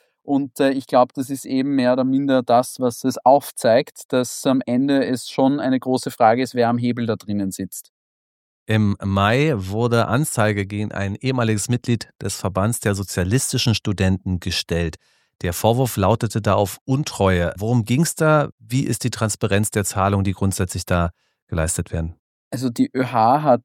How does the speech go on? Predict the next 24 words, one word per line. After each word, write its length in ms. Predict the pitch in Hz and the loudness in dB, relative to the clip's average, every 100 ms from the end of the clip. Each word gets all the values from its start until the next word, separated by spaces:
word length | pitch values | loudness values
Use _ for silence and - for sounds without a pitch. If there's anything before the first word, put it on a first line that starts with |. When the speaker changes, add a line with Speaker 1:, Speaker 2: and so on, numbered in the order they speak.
| - | 0
Speaker 1:
Beratungskosten, 840 | 127 110 120 165 156 - 254 - | 0 4 2 2 0 0 0 0
Anwaltskosten 920 | 110 123 147 269 - 131 123 - 139 | 0 4 2 0 -2 -2 -2 -2 0
und 340 | 139 127 123 120 | 0 2 0 0
Gerichtskosten 800 | 123 127 175 - - 135 - 151 | -2 0 -2 -2 2 2 2 0
übernommen. 540 | 143 139 127 143 165 - _ _ _ | 2 2 2 2 0 -4 _ _ _
Und 640 | - 131 131 127 131 131 - | -4 0 2 4 2 0 -2
da 100 | 120 | -4
ging's 400 | - 143 139 - | 0 0 0 0
auch 320 | 208 123 - | 4 4 2
um 500 | - 131 123 123 123 - | 0 2 4 4 2 -2
Vorfälle, 560 | - 113 120 127 120 | 4 4 4 0 -2
die 320 | 117 127 120 120 | 0 0 0 0
im 320 | 120 123 120 | 0 -2 -2
Zusammenhang 720 | - 123 104 117 120 123 120 | -4 -2 0 2 2 2 2
waren 320 | 104 95 120 | 2 4 2
mit 140 | 117 113 - | 0 -2 -4
der 160 | 117 | -4
Zusammenarbeit 920 | - 123 - 101 120 - 101 113 120 - | -4 -2 0 2 2 2 2 2 0 -2
und 280 | 120 113 | -4 -2
Ausschreitungen 680 | - 113 - 120 120 123 123 | 2 2 4 2 2 2 2
mit 160 | 120 - | 0 2
Teilen 260 | 110 117 | 2 2
der 140 | 123 - | 2 2
Antifa. 500 | 131 - - 156 | 0 -2 2 6